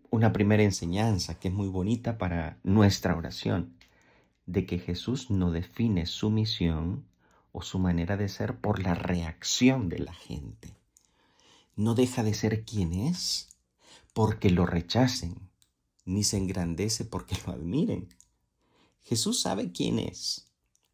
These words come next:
sabe de dónde viene y sabe quién lo conduce. Y mientras yo oraba estas pautas, me llegaba a preguntar, ¿y de qué depende mi estabilidad interior?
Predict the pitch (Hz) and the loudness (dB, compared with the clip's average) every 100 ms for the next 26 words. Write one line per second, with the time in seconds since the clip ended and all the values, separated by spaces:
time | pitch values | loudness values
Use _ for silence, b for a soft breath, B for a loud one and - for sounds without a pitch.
0 | _ _ _ _ _ - - 127 135 120 | _ _ _ _ _ -6 -2 0 0 0
1 | 98 110 107 101 107 175 269 285 - _ | 0 0 0 0 2 2 0 -2 -8 _
2 | _ _ _ _ - 104 - 110 113 - | _ _ _ _ -8 -4 -2 -2 -4 -4
3 | 131 156 - 110 120 104 85 - 110 - | -6 -6 -8 -8 -6 -6 -6 -8 -12 -20
4 | _ _ _ _ _ _ _ _ _ _ | _ _ _ _ _ _ _ _ _ _
5 | _ _ _ _ _ _ _ _ _ _ | _ _ _ _ _ _ _ _ _ _
6 | - 110 110 95 98 92 123 131 120 110 | -2 4 4 4 2 4 4 4 2 0
7 | 95 - - 107 110 127 175 - - B | -2 -4 -2 0 0 -4 -4 -8 -18 B
8 | B - 101 104 90 90 90 107 - 107 | B 0 2 2 2 0 0 -2 -2 -2
9 | 92 90 82 - 95 92 87 - 101 123 | -2 -2 -4 -4 -6 -4 -4 -2 -2 0
10 | 135 123 113 110 113 175 - _ _ _ | 0 2 4 4 2 -2 -6 _ _ _
11 | B B B B 95 101 101 - - 98 | B B B B 0 2 2 0 -6 -6
12 | 92 90 90 92 98 104 - - - 120 | -4 -4 -4 -2 -4 -4 -10 -8 0 2
13 | 107 92 87 - 82 - | 2 -2 -8 -10 -12 -12